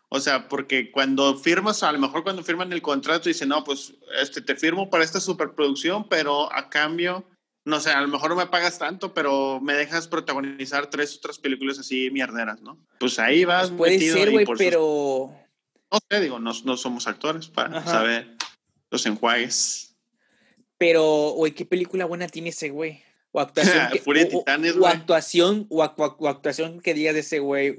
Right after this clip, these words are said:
Speaker 2: no mames, güey.
Speaker 1: No, he visto
Speaker 2: Ninguna, güey.
Speaker 1: películas de él y, y la verdad ninguna, ninguna.
Speaker 2: Terminator.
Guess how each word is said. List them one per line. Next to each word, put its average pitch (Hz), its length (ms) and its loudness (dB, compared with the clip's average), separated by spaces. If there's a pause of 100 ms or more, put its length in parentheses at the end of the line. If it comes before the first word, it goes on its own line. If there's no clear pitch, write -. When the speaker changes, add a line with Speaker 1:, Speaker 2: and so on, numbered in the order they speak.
(240)
Speaker 2:
no 131 120 -16
mames, 78 540 -18
güey. - 220 -20
Speaker 1:
No, 120 440 2 (480)
he 135 140 2
visto 147 320 2
Speaker 2:
Ninguna, 226 240 2
güey. 262 160 2
Speaker 1:
películas 147 380 4
de 139 180 4
él 147 300 -4 (380)
y, 139 60 -6
y 139 140 0
la 127 140 0
verdad 123 220 4
ninguna, 143 500 -6
ninguna. 135 560 -8 (480)
Speaker 2:
Terminator. 156 920 -2